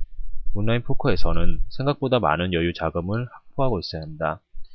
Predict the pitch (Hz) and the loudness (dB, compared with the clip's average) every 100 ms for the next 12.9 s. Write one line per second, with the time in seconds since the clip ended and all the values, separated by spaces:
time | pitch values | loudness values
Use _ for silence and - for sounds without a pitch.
0 | - _ _ _ _ - 135 151 160 147 | -20 _ _ _ _ 0 2 4 2 2
1 | 87 92 95 104 92 98 107 80 80 - | 2 0 0 0 2 0 -2 -4 -4 -6
2 | 110 98 87 85 - 87 85 90 - 87 | -4 -4 -4 -8 -6 -6 -6 -8 -6 -4
3 | 85 - _ _ _ _ _ _ _ _ | -4 -8 _ _ _ _ _ _ _ _
4 | - 120 117 107 117 - 110 107 101 98 | -6 -2 -2 0 0 2 -2 0 -2 -2
5 | 95 92 92 90 - - 98 95 90 92 | 0 2 2 0 -6 -10 -4 -2 0 -2
6 | - 80 85 82 92 123 - - - 160 | -2 -2 0 0 0 0 -6 -8 -6 -6
7 | 147 123 117 120 - - 98 82 82 98 | -4 -2 -2 -4 -4 -2 0 -2 -2 -4
8 | 90 85 107 98 _ - - - - - | -4 -2 -4 -4 _ -16 -14 -10 -10 -10
9 | - _ - 156 147 147 139 - - 107 | -20 _ -6 0 2 2 0 -4 -6 -6
10 | - 120 - 104 90 127 - 151 160 151 | -6 -8 -4 -2 -2 -4 -6 -8 -4 -2
11 | 104 - 82 87 95 82 78 - 95 101 | -2 -2 -2 0 4 6 6 6 4 2
12 | 92 87 82 82 - 80 85 82 | 0 -2 -2 2 0 0 -2 -2